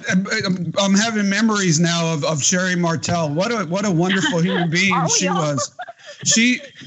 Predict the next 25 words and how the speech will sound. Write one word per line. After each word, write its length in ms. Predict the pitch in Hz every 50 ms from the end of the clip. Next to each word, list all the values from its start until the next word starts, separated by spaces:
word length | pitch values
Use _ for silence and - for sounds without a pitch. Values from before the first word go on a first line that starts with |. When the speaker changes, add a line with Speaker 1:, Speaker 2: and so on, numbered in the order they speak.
| - -
Speaker 1:
she 260 | - - - 254 262
was, 260 | 269 262 247 180 - -
you 140 | 190 208 220
know, 120 | 226 208 208
Speaker 2:
Crazy. 260 | 175 226 - - - - _ _ _ - - - - -
Speaker 1:
when, 180 | - 180 208 214 - 180
when 180 | 196 220 214
she 160 | 196 - - 226
was 180 | 214 202 -
out 260 | 214 226 254 269 -
there, 160 | - 208 185 160
she 200 | - - 226 214
was 200 | 233 214 175 156
as 140 | 180 143 156
mean 220 | 170 190 220 220
as 160 | 214 190 160
mean 200 | 202 208 208 202
could 160 | - 208 180 139
be, 320 | 180 208 214 190 180 160
and 140 | 147 143 131
she 160 | - 220 202
could, 260 | - 202 160 143 139
and 200 | 170 170 180 175 -
she 120 | - 254
could 240 | 214 233 175 139 -